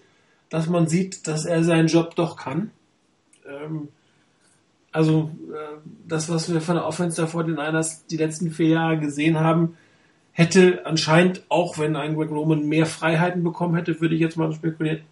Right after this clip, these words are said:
anders aussehen können. Er hat relativ kreativ gecallt, er hat lange Pässe gecallt, ähm, es war eine relativ gute Leistung der, der Offense der Bills, die jetzt ja auch nicht unbedingt den, äh, Top-Quarterback haben.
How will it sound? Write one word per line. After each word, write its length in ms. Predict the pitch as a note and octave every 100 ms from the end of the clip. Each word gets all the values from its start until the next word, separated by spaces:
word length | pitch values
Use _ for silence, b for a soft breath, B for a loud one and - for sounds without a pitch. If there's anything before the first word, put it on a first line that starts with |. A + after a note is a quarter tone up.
| _
anders 380 | D#3+ D#3+ C#3+ -
aussehen 380 | B2 B2+ C3+ B2+
können. 220 | C#3 C3
Er 120 | C3+
hat 200 | C#3+ - b b b b b b
relativ 360 | D#3+ F3 F3+
kreativ 460 | - D#3 D3 F#3+ G3+
gecallt, 420 | F3 - F#3 F#3
er 80 | D#3
hat 80 | D3+
lange 260 | D3+ F#3+
Pässe 380 | F3 F3 F3+ F3
gecallt, 600 | F3 E3 E3 E3+ F3 D#3+
ähm, 280 | D#3+ D3 D3+
es 160 | D#3 -
war 140 | D3
eine 160 | D3+ D3+
relativ 380 | F3 F#3 F3 -
gute 280 | F3+ F3 - -
Leistung 420 | D#3+ F#3 F#3 F3 D#3+ -
der, 400 | - D#3+ D#3 - b b b b b
der 160 | - D#3+
Offense 320 | E3 F3+ E3+
der 120 | -
Bills, 640 | D3+ D#3+ F#3+ F#3+ - - - _ _
die 320 | E3 D#3 F3
jetzt 440 | F3 E3+ - - -
ja 300 | E3+ D3+ -
auch 240 | E3+ F3+
nicht 340 | E3 F3 E3 -
unbedingt 640 | F3+ F#3+ F3 E3+ E3 -
den, 400 | D#3+ D#3 D#3 D#3
äh, 240 | D3 C#3+
Top-Quarterback 760 | E3+ F#3+ - E3 D3+ C3 C3+ -
haben. 260 | C3+ F3